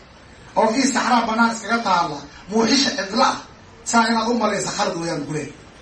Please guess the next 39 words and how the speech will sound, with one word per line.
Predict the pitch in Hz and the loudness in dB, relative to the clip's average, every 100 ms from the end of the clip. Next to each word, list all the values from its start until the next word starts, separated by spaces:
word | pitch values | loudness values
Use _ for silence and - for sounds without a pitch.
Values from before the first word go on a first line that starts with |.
| - - | -20 -10
Maka | 160 233 | -2 2
meel | 233 - | 2 0
xun | 254 - | -2 -2
oo | 180 | 0
sakaraad | 180 180 220 226 208 | -2 0 2 2 0
aheed | 214 226 | -2 -2
oo | 190 180 - - | -2 -4 -6 -12
aan | - 185 | -6 -4
dhaqdhaqaaq | 175 - 233 226 | -2 0 0 0
ka | 233 | -2
jirin, | - 196 196 190 - - - - - | -2 -2 -4 -4 -10 -18 -20 -20 -2
oo | 208 | 0
adduunka | 220 269 233 | 4 4 2
intiisa | - 196 | 0 -2
kale | 202 202 | -2 -2
ka | 233 | 0
go'an, | 226 202 196 - | 2 2 0 0
oo | 190 190 | -2 2
buur | 247 | 0
iskaga | - - 240 208 | -2 -2 -2 2
taallay, | 208 202 196 - - - | 2 0 -4 -8 -14 -6
oo | 208 214 | 0 2
go'doona | 220 214 240 240 | 2 2 4 4
inay | 247 269 240 | 4 2 2
ahayd, | 180 156 - - | 0 -4 -10 -12
inaad | - 240 269 | -2 0 2
u | |
malaysa | 262 233 214 | 2 2 0
waa | 202 - | 0 0
khalad | 233 202 | 0 -2
lagu | - | -4
leeyahay. | 135 123 - - - - | -6 -6 -12 -20 -20 -12
Min | 185 | 0
alkhata'i | 226 226 247 233 220 | 0 2 0 0 2
waxaa | 196 190 | 2 2
ka | 202 | 0
mid | 233 226 | 2 2
ah | 202 | 2
khata, | 226 202 | 0 -2